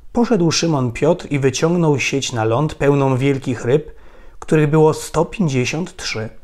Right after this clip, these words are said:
A chociaż ich tyle było, nie podarła się sieć.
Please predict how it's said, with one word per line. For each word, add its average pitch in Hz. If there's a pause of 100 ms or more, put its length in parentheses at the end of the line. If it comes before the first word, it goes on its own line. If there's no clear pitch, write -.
(560)
A 123
chociaż 151 (360)
ich 135
tyle 127
było, 147 (280)
nie 131
podarła 135
się 185
sieć. -